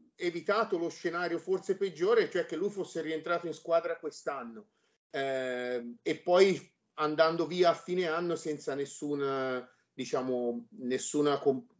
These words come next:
compensation se non il, il relief, il sollievo di un salario enorme che andava via, no?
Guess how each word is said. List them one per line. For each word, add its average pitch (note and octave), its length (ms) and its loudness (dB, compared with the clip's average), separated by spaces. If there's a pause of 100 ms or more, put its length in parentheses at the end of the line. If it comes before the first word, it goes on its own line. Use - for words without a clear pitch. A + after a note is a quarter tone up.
compensation D3 840 4
se C#3 140 -4
non D3+ 440 0 (400)
il, B2+ 600 2
il C3 120 2
relief, D3+ 460 2
il C#3+ 140 2
sollievo D3+ 560 4
di C3+ 80 -2
un C3+ 140 0
salario C3+ 500 2
enorme C#3 400 0
che C#3 120 -6
andava A#2+ 340 -6
via, G#2 240 -20
no? - 220 -12